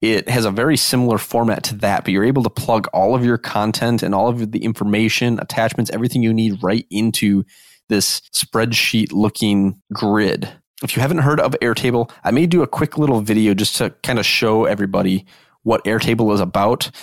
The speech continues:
I'll put a link in the show notes to Airtable, and then if I'm able to create a quick video for you guys before this episode goes live, I'll throw the link in that as well. But it's,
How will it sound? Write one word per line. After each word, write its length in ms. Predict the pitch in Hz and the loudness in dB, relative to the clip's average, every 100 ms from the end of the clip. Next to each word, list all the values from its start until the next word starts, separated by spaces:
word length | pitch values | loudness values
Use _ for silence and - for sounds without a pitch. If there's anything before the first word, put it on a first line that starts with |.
| - | -6
I'll 80 | 110 | 0
put 140 | 117 | 2
a 60 | 135 | 4
link 240 | 127 120 - | 2 0 0
in 140 | 131 | 0
the 60 | 110 | 2
show 260 | - 110 | 0 0
notes 260 | 104 - - - - - | 0 -2 -6 -10 -16 -2
to 180 | 170 170 | 2 2
Airtable, 600 | 131 117 117 113 110 117 104 | 2 0 2 2 2 2 2
and 120 | 107 | 0
then 120 | 104 | 0
if 100 | 104 | 0
I'm 120 | 110 | 0
able 180 | 104 104 | 2 0
to 180 | - 104 | 0 -2
create 320 | - 107 101 | 0 2 2
a 60 | 95 | 2
quick 240 | - 104 | -2 -6
video 400 | 104 101 107 101 | -4 0 2 2
for 180 | 92 101 | 2 0
you 120 | 95 | 2
guys 280 | 95 95 95 | 2 2 0
before 540 | 95 95 101 95 95 - - | -4 -4 0 0 0 -6 -4
this 180 | 107 - | -4 -2
episode 540 | 80 101 - 101 101 | -2 -2 0 0 2
goes 240 | 101 95 | 2 2
live, 360 | 95 95 95 95 | 2 2 2 2
I'll 120 | 98 | 0
throw 220 | - 113 | 0 0
the 100 | 95 | 2
link 260 | 92 92 92 | 2 0 0
in 140 | 90 | 0
that 240 | 76 82 - | 0 -2 -4
as 140 | 98 | -6
well. 440 | 90 95 60 - - - - - | -4 0 0 -2 -8 -20 -14 -2
But 100 | 117 | -2
it's, 200 | - | -2